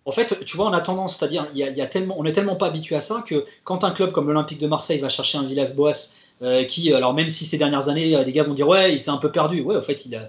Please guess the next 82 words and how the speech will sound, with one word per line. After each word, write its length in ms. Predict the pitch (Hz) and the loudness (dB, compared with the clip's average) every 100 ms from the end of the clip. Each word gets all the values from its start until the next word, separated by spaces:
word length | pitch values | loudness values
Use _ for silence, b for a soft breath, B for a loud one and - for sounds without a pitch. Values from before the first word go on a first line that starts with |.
| b b _ | b b _
il 100 | 120 | -10
a 60 | 117 | -2
fait, 220 | 147 135 | 2 4
euh, 160 | 120 | 2
son 140 | 113 127 | -4 -4
parcours. 460 | - - 220 240 B B - | -2 2 2 2 B B -2
Il 120 | 139 | 2
a 60 | |
gagné 200 | 143 156 | 2 2
une 80 | 156 | 0
Coupe 160 | 156 147 | -2 2
d'Europe, 320 | 147 147 147 | 4 4 2
euh, 160 | 127 123 | -2 -2
il 60 | |
y 40 | 131 | 0
a 40 | |
pas 100 | 131 | 0
si 120 | - | -2
longtemps 220 | 135 135 | -2 -2
que 60 | - | -2
ça. 260 | 214 - B B - | 0 -2 B B -8
Euh, 80 | 127 | -6
enfin, 160 | 135 | -4
ça 100 | 120 | -6
commence 280 | 127 139 127 | -4 -4 -2
à 20 | |
dater 220 | 135 135 127 | -2 -2 -4
maintenant, 240 | 113 120 | -8 -10
les 140 | 117 | -8
années 100 | 127 | -4
passent, 240 | - 202 156 | 0 0 0
mais 200 | 123 117 | -8 -8
ça 120 | 127 | -8
va 60 | 123 | -6
faire 120 | 127 | -6
dix 160 | 135 | -4
ans 60 | 135 | -2
bientôt. 260 | 143 143 233 | 0 0 0
Mais, 180 | 156 B B 147 | -2 B B 0
mais, 460 | 151 143 - 165 175 | 2 2 -2 -8 2
euh, 40 | |
ouais, 180 | 190 269 | 4 6
lui, 140 | 233 | 4
quand 180 | 165 - | 0 0
il 80 | 185 | 2
arrive, 240 | 170 240 | 2 2
il 160 | 160 139 | 0 -2
débarque, 380 | 143 214 - 151 | 2 2 0 -8
il, 280 | 143 139 135 | -8 -4 0
avec 220 | 135 143 | 0 -2
son 120 | 208 | -4
staff. 260 | - 180 180 | -4 -4 -4
Donc, 160 | 139 151 | -8 -4
il 40 | |
négocie 360 | 143 151 151 175 | 0 0 0 2
l'oseille 320 | 151 151 156 | 2 4 2
pour 160 | 143 143 | 2 2
lui 160 | 160 | 2
et 40 | 143 | -2
pour 160 | 131 | -2
son 140 | - 131 | -10 -4
staff. 320 | 156 147 - B B | -2 -2 -4 B B
Ils 100 | 135 | -12
se 60 | 135 | -2
démerdent, 320 | 147 160 147 | 0 2 0
ils 80 | 143 | 0
répa-, 300 | 135 156 - | 0 0 2
répartissent 420 | 139 139 123 - | 2 2 0 -4
ça 100 | - | -4
comme 140 | - | -2
ils 100 | 139 | 2
veulent. 180 | 151 262 B B | 4 2 B B
Mais 60 | 131 | 0
c'est 100 | 175 | 2
vrai 40 | |
qu'en 100 | 180 | 2
France, 220 | 160 233 170 | 0 -2 0
on 40 | |
a 40 | |
tendance 260 | 156 160 180 | 0 -2 -2
à 80 | 147 | 2
dire, « 180 | 202 | 2